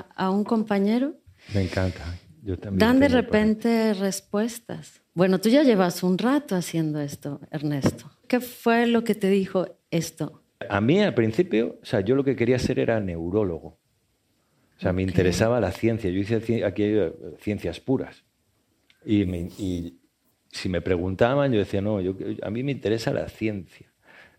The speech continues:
Speaker 2: Eh, y eso, y en concretamente la neurología. Luego, pues, pues la vi, de repente,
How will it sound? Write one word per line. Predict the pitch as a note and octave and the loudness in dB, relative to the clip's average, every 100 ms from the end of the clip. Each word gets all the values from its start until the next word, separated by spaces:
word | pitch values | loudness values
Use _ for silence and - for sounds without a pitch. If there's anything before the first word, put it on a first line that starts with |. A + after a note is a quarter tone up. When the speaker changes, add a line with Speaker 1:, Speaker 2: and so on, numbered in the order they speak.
| - | -4
Speaker 2:
Eh, | F2+ E2+ D#2 D2 | 0 2 0 -4
y | - F#2 | -4 -4
eso, | C#3+ - F#2 F2 | -4 -8 -8 -2
y | F#2+ | -2
en | F2+ | -2
concretamente | F#2 F#2+ C3 D#3 E3+ E3 | -4 -2 -2 -2 0 0
la | B2+ | -2
neurología. | G2 F2+ F2+ E2+ E2+ - C3 F#2 _ _ - - - - - | -2 -4 -4 -4 -6 -6 -6 -8 _ _ -20 -20 -20 -20 -4
Luego, | G#2 G#2 G#2 G#2+ B2 | 2 4 6 4 2
pues, | C3 G#2+ | 2 -2
pues | - E2+ | -4 -6
la | E2+ E2 | -4 -4
vi, | F2+ G2+ | -6 -8
de | A2 G2+ F#2 F#2 F2+ | -12 -14 -12 -6 -4
repente, | F2 G2 G2+ G#2+ A#2 A#2 | -2 -2 0 2 2 0